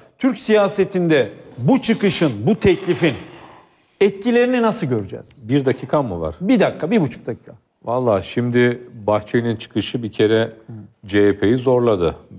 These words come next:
Speaker 2: Ama C H P direkt karşı çıkamıyor. Aa, destek de veremiyor.
Speaker 1: Hı hı.
Speaker 2: Meclisi işaret ediyor ama tabii destekliyor bence. Ee, iki arada bir derede kaldılar. O açıdan, e, bir şey gelecektir.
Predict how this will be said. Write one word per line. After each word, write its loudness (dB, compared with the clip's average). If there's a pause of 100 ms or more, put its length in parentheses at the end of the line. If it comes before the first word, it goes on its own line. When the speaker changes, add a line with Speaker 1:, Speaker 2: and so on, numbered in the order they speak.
(120)
Speaker 2:
Ama -2
C 0
H -2
P -2
direkt -2
karşı -2
çıkamıyor. -4 (720)
Aa, 0
destek -2
de 2
veremiyor. 0
Speaker 1:
Hı -2
hı. -4
Speaker 2:
Meclisi 2
işaret 0
ediyor -2
ama 0
tabii -2
destekliyor 0
bence. -4 (580)
Ee, 2
iki -2
arada 2
bir -6
derede 0
kaldılar. -4 (200)
O 0
açıdan, -4 (240)
e, -4
bir -6
şey -2
gelecektir. -2